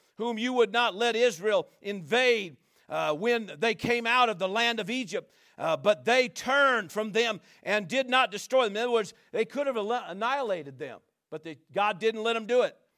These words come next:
"Here are they, or here they are, rewarding us by coming to throw us out of," here we go, "of your possession," talking to God, which you have given us to inherit.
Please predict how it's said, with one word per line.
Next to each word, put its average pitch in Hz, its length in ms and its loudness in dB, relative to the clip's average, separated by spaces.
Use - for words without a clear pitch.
"Here 262 180 6
are 269 240 8
they, 262 400 2
or 156 120 2
here 220 180 2
they 269 140 4
are, 220 320 6
rewarding 214 680 6
us 202 120 -8
by 185 180 0
coming 240 380 -4
to 185 80 -4
throw 247 320 2
us 233 160 0
out 214 260 2
of," 190 260 4
here 220 120 2
we 277 80 -2
go, 214 400 4
"of 190 240 2
your 247 340 6
possession," 233 960 -2
talking 196 240 -4
to 285 40 2
God, 247 440 4
which 220 280 -2
you 277 160 -2
have 220 340 4
given 302 320 -2
us 208 360 -4
to 226 160 -6
inherit. 202 640 -6